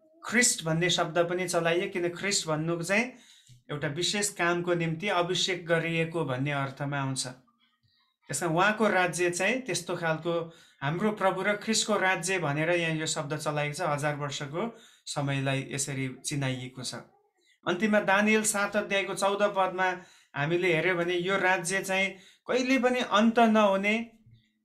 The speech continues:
र नष्ट नहुने राज्य भनेर बताइएको छ। त्यो शब्द राज्यको निम्ति चलाइएको छ। दानियल सात अध्यायको हामी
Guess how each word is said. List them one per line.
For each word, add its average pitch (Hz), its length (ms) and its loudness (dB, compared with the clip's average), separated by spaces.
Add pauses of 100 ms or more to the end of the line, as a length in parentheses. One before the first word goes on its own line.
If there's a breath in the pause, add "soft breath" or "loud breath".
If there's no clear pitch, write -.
(100)
र 180 140 2
नष्ट 240 380 2
नहुने 208 540 4
राज्य 202 400 0
भनेर 165 300 0
बताइएको 160 580 0
छ। 151 120 -8
त्यो 208 200 -2
शब्द 202 320 2
राज्यको 185 560 2
निम्ति 180 280 -2
चलाइएको 151 540 -2
छ। 139 120 -6
दानियल 170 640 0 (420 loud breath)
सात 196 380 2
अध्यायको 170 960 0 (400 soft breath)
हामी 151 500 -2